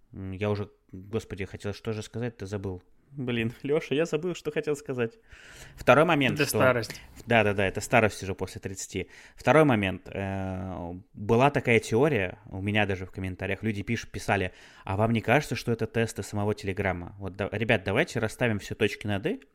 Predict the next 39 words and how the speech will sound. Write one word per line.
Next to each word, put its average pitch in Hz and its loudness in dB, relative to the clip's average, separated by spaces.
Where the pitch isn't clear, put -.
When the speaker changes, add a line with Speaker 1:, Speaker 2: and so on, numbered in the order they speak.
Speaker 1:
чтобы 95 -6
просто 107 -4
закрыть 101 -8
этот - -16
вопрос, 95 -4
и, 113 -6
э, 104 4
это 107 0
предположение. 104 -2
Это 117 0
вряд 131 6
ли 107 0
были 101 2
тесты 110 0
от - -8
Телеграма, 113 0
потому 104 -4
что - -4
если - 0
бы 98 -4
это 92 -4
были 98 0
они, 110 -2
э, 90 -6
в - -18
контактах, 123 4
э, - -12
этих 104 -6
каналов 127 0
бы 98 0
не 104 -4
появлялись 120 2
люди 131 0
с 98 -12
надписью 123 -4
вопро-, 120 0
по 107 2
рекламным 117 0
вопросам. 101 -2